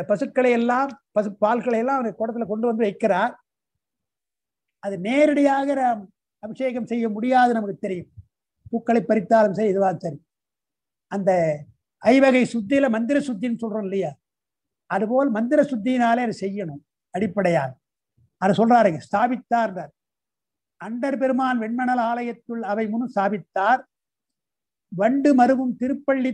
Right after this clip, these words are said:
தாமம் கொண்டு வர, வண்டுகள் மேய்க்கின்ற அந்த பள்ளித்தாமம், அந்த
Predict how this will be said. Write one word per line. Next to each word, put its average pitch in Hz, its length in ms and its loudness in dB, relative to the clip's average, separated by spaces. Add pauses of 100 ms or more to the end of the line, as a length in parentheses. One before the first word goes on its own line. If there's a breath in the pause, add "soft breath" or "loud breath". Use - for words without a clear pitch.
(120)
தாமம் 233 340 -2 (100)
கொண்டு 233 280 -6
வர, 196 140 0 (960)
வண்டுகள் 262 420 -4
மேய்க்கின்ற 240 420 -6 (120)
அந்த 220 180 -4
பள்ளித்தாமம், 220 640 -2 (140)
அந்த 214 100 -8